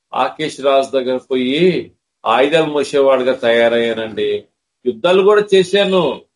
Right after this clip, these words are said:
ఆయుధాలు మోసేవాడుగా తయారయ్యాను." పిచ్చోడా, అలాగెందుకు చేసావు అని అడిగేవాళ్ళు ఎవరు లేకపోయారు. అలా చేయబాకు అని చెప్పలేదు ఎవరు. కానీ ఆ పతనం వల్ల నేర్చుకునేది ఏంటి?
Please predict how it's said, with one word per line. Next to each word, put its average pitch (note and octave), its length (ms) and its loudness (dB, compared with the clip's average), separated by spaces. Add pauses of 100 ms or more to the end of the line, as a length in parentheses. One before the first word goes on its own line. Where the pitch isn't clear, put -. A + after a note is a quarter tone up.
(220)
ఆయుధాలు E3+ 420 2
మోసేవాడుగా F3+ 720 0
తయారయ్యాను." D3+ 960 0 (760)
పిచ్చోడా, G2 580 -6 (400)
అలాగెందుకు C3+ 600 -4
చేసావు C#3+ 640 0 (260)
అని B2+ 520 0 (220)
అడిగేవాళ్ళు A#2+ 600 2
ఎవరు A2 280 2
లేకపోయారు. G#2 720 -4 (880)
అలా E3 280 2
చేయబాకు A3+ 880 4
అని F3 280 -4 (100)
చెప్పలేదు G3 460 0
ఎవరు. F3 580 0 (680)
కానీ C#3 520 -4 (340)
ఆ A#2 100 -2
పతనం C#3 540 -4
వల్ల D3+ 240 2
నేర్చుకునేది D3 680 -4
ఏంటి? D3 640 -4